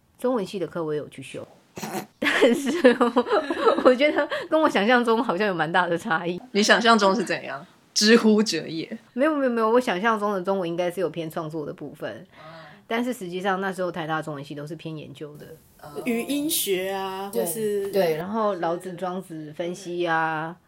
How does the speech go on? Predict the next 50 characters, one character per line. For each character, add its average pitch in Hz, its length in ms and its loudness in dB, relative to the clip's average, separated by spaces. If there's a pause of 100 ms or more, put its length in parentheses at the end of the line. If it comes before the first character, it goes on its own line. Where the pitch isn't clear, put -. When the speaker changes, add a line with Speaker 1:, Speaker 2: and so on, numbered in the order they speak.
(160)
Speaker 1:
对 165 140 -4
啊， 147 180 -6
这 156 140 -12
些 151 220 -10
的。 135 340 -10
Speaker 2:
你 165 80 -14
光 160 200 -8
说 170 160 -6
这 160 120 -2
个 160 80 0
我 143 80 -4
就 151 100 -4
要 151 80 0
睡 151 220 -6
着 143 300 -12
了。 147 80 -12
Speaker 1:
古 165 200 -6
文 160 200 -2
的 160 340 -2 (140)
典 147 180 -12
籍 143 240 -14
的 143 160 -8
分 151 200 -12
析 156 200 -14
嘛， 147 280 -14 (420)
对， 156 240 -6
然 156 120 -10
后 214 240 0
所 - 280 -6
以 - 20 2
我 190 120 0
就 190 100 -2
觉 180 80 -2
得 170 60 0
跟 175 140 -2
我 165 80 -4
想 147 140 -12
象 156 260 -8
落 170 140 -6
差 139 200 -10
很 147 80 -14 (100)
大。 139 280 -12 (200)
Speaker 2:
对。 - 140 -18
Speaker 1:
那 226 140 -4
好 208 140 -4
像 202 320 -6
台 165 240 -8
湾 196 220 -2
的， 160 480 -2 (320)
呃， 170 280 -4